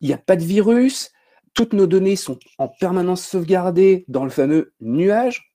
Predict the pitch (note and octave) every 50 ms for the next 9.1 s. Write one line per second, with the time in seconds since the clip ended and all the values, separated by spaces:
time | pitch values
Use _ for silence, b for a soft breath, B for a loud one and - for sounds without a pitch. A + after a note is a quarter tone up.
0 | _ _ - G#2 F2+ F2 A#2 C3 A#2 F#2+ F2 F2 F2 F2 - - - - - A#2+
1 | A2+ - - - - - - C#3 G#2+ - - - F#3 G3+ A3+ A3+ F#3 F#3 - -
2 | - - - - - - - C3 D#3 F3+ G#3 B3 B B B B B B B B
3 | B B - C#3+ D3+ D3 - - F#3+ E3+ D#3+ E3+ G3 A#3 D4 D4+ - - - E3
4 | D3+ D3+ D3 - - - - D#3+ - _ D#3+ D3 - D3+ D3+ D#3+ A#3+ C4+ - -
5 | F3+ D3+ C#3+ C#3 - _ _ _ _ _ _ _ _ _ _ _ - C3+ B2+ C#3
6 | E3+ E3 - - G#3+ A3 F#3 - - C3+ D3+ C#3+ - - A3 A3+ E3+ C#3+ C3+ -
7 | E3 F3+ E3 C3+ C3+ C#3 C#3+ C#3+ C#3 C#3+ D#3 F3+ G3+ G3 - - A2 G#2+ G#2 A2
8 | A2+ - - - D3 D#3 D3 - E3 - - - C#3+ - C#3 - - - - F#3+
9 | A#3 C4+